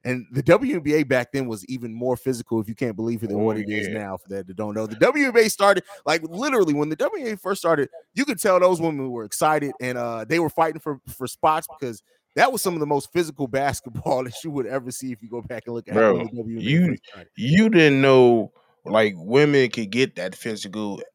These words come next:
Speaker 2: a-,
Speaker 1: Mm-hmm.
Speaker 2: as their frame and how they played. Like, they was, like, built. Not only they was built, they was tall, and then they was physical. As,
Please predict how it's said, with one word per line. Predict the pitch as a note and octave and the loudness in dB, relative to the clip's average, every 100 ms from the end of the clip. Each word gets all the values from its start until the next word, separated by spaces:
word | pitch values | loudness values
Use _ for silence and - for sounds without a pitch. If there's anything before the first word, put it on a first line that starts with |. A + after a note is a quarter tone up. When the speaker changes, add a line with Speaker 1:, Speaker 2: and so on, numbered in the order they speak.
| _ | _
Speaker 2:
a-, | - | -4
Speaker 1:
Mm-hmm. | F2+ | 0
Speaker 2:
as | B2+ C#3+ C3+ | 2 2 4
their | C#3 C3 | 4 4
frame | - D#3 D#3 D3+ B2+ | 4 4 4 2 0
and | B2 | 2
how | A#2+ C3+ C3+ | 4 4 4
they | C#3 C3 | 4 4
played. | D#3 D#3+ G#2 - | 4 4 2 -2
Like, | G2+ G#2 | -6 -4
they | A#2+ F3 | 2 2
was, | G#3 D#3+ C#3 B2+ | 2 0 0 2
like, | B2 A2 G2+ - _ _ _ G#2+ | 2 2 -4 -14 _ _ _ _
built. | C#3 E3 G#3 - _ - _ | 4 6 6 2 _ -20 _
Not | B2+ E3+ | 2 4
only | G3 E3+ | 4 4
they | E3 | 4
was | D#3 A2 | 4 0
built, | G#2 C#3 F#3 G3+ - _ _ _ | 4 8 8 6 -4 _ _ _
they | A#2+ C3+ | -4 -2
was | A2+ F#2+ | -4 -8
tall, | - F3+ E3 F3+ F#3+ F#3+ - | 0 6 8 8 6 2 -4
and | C#3 | -2
then | D3 | 0
they | D#3+ F3 | 2 4
was | F#3+ - | 2 2
physical. | A#3+ A#3+ A3 F#3+ G3+ | 4 4 4 6 8
As, | G3+ | 6